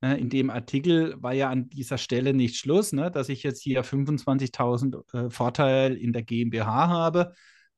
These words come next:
äh, ja, was letztendlich ja grad mal knapp zwölfhundertfünfzig Euro im Jahr wären. Jetzt unabhängig davon, dass jetzt hier könnte ja Schluss sein,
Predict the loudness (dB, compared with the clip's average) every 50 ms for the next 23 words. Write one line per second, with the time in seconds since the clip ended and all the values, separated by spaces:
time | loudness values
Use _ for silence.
0 | _ -16 -14 -14 -10 -12 -12 -10 -6 -4 -2 -2 0 0 -2 -4 -2 -2 -2 -2
1 | -2 -2 -4 -2 -2 0 0 0 -2 0 0 0 0 2 0 -2 -2 -6 -8 -6
2 | -4 -6 -6 -4 -2 -2 -2 -2 -4 -6 -8 -2 0 0 2 2 2 0 0 0
3 | 0 -2 -2 -2 -2 -6 -6 -6 -4 -2 0 0 0 0 0 0 0 0 0 -2
4 | -4 -2 -2 -4 -4 -6 -6 -6 -4 -2 -4 -2 0 2 2 2 2 0 -6 -20
5 | -20 _ _ _ _ _ _ -8 -8 -8 -6 0 2 4 4 4 2 0 -4 -6
6 | -6 -6 -8 -8 -8 -10 -6 -2 0 0 2 2 0 -2 -6 _ _ _ -6 -6
7 | -4 -6 -8 -8 -6 -4 -2 -2 -2 -2 -6 _ _ -4 -4 -2 -2 -2 -2 -2
8 | -4 -6 -4 -4 -4 -2 0 0 0 2 2 4 2 2 0